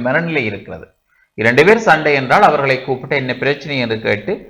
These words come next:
யார் பக்கம் உண்மையிலே பிரச்சனை இருக்கிறது என்பதை பின்பு பார்த்துக் கொள்ளலாம். முதலில் அவர்கள் இரண்டு பேரும் சமரச போக்குக்கு வருவதற்கு நாங்கள் அவர்களுக்கு ஆலோசனைகள் சொல்ல வேண்டும், அறிவுரைகள் சொல்ல வேண்டும். அதன் பின்பு அவர்களை கொஞ்சம், இன்றைய காலத்து பிள்ளைகள்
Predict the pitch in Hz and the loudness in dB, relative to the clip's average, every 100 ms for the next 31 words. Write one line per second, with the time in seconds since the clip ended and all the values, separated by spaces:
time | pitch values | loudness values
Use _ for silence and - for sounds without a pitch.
0 | - _ 120 135 185 220 208 214 214 196 | -20 _ 4 8 8 8 6 6 2 2
1 | 160 170 185 180 170 160 170 170 165 165 | 0 0 2 4 4 2 0 -2 -2 0
2 | 170 165 175 180 170 175 196 220 165 147 | 0 2 0 0 -2 -2 6 6 8 4
3 | - - 98 95 - 117 131 190 175 175 | 4 -4 -4 -4 -4 -4 2 6 8 6
4 | 170 160 202 226 220 220 214 180 175 214 | 4 4 6 6 6 6 2 0 4 4
5 | 214 202 185 156 151 131 127 117 117 175 | 4 2 0 -2 -2 -2 0 -2 -4 -4
6 | 143 127 120 117 113 - 226 - - _ | -4 -2 -2 -2 -4 -4 -6 -8 -18 _
7 | _ - 147 196 208 185 156 135 - 101 | _ 6 8 8 6 0 -6 -6 -4 -2
8 | 101 101 - - 131 190 214 202 165 127 | -4 -6 -8 2 4 6 6 6 4 -2
9 | 101 104 101 104 - 131 180 190 170 185 | -4 -4 -4 -8 0 2 2 0 -4 2
10 | 180 135 135 131 127 127 190 139 131 139 | 2 4 0 -2 -4 -4 -4 -6 -2 0
11 | 135 143 131 131 175 196 202 | 2 0 0 -4 -2 2 2